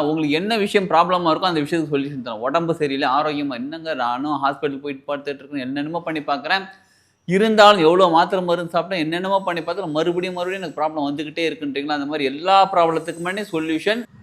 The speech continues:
நம்ம மனதே பல நேரங்களில் நமக்கு தடையாக இருக்கு. உண்மையா சொல்லுவாங்களா, உண்மை இல்லாம சொல்லுவாங்களா, இதை நம்பலாமா வேண்டாமா, இது எப்படி பண்றது, இது கரெக்ட் தானா அப்படின்றத எக்ஸ்பீரியன்ஸ் பண்ணாதான் தெரியும். ஒரு ஸ்வீட் கடையில ஸ்வீட் இருக்கு, டேஸ்ட் பண்ணாதான் தி-,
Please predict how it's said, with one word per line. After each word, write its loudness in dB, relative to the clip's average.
நம்ம 2
மனதே 6
பல 4
நேரங்களில் -2
நமக்கு -4
தடையாக 0
இருக்கு. -6
உண்மையா -4
சொல்லுவாங்களா, -6
உண்மை -6
இல்லாம -8
சொல்லுவாங்களா, -16
இதை -12
நம்பலாமா -4
வேண்டாமா, -8
இது -10
எப்படி -8
பண்றது, -8
இது -14
கரெக்ட் -2
தானா -2
அப்படின்றத -4
எக்ஸ்பீரியன்ஸ் -2
பண்ணாதான் -4
தெரியும். -8
ஒரு -10
ஸ்வீட் -8
கடையில -4
ஸ்வீட் -8
இருக்கு, -10
டேஸ்ட் 0
பண்ணாதான் -4
தி-, -2